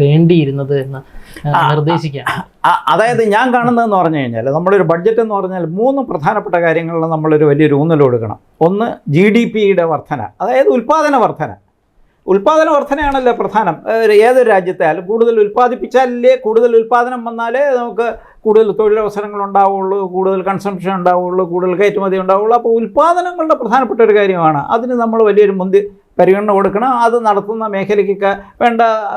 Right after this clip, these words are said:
Speaker 2: സപ്പോർട്ടൊക്കെ കൊടുക്കണം. ഒന്ന്. രണ്ടാമത് തന്നെ കാര്യം, ഈ ഉൽപ്പാദനം ഇതെല്ലാം ഉണ്ടായാൽ ഇത് ആർക്ക് ഗുണം ചെയ്യണ്ടേ? സാധാരണക്കാരൻ്റെ ജീവിത നിലവാരം മെച്ചപ്പെടണ്ടേ? സാധാരണക്കാരനായ ആൾക്ക് തൊഴിൽ വേണം, അവനൊരു ബെറ്റർ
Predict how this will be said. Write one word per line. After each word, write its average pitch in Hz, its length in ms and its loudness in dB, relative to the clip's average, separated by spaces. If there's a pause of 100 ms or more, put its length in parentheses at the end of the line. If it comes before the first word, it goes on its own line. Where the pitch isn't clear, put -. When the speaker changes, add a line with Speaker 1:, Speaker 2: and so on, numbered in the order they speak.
(100)
Speaker 2:
സപ്പോർട്ടൊക്കെ 196 360 -2
കൊടുക്കണം. 120 320 -6
ഒന്ന്. 120 140 -6 (580)
രണ്ടാമത് 330 440 2
തന്നെ 294 220 0
കാര്യം, 180 240 -2 (100)
ഈ 294 140 2
ഉൽപ്പാദനം 311 540 0
ഇതെല്ലാം 277 420 0
ഉണ്ടായാൽ 285 420 2
ഇത് 240 140 6
ആർക്ക് 254 280 -2 (240)
ഗുണം 262 200 -4
ചെയ്യണ്ടേ? 196 320 0 (640)
സാധാരണക്കാരൻ്റെ 269 1120 0 (100)
ജീവിത 277 240 -4 (120)
നിലവാരം 302 360 -2
മെച്ചപ്പെടണ്ടേ? 156 480 -2 (680)
സാധാരണക്കാരനായ 185 1000 -2
ആൾക്ക് 143 320 -4
തൊഴിൽ 160 260 2
വേണം, 120 200 -10 (720)
അവനൊരു 220 320 2
ബെറ്റർ 190 220 -2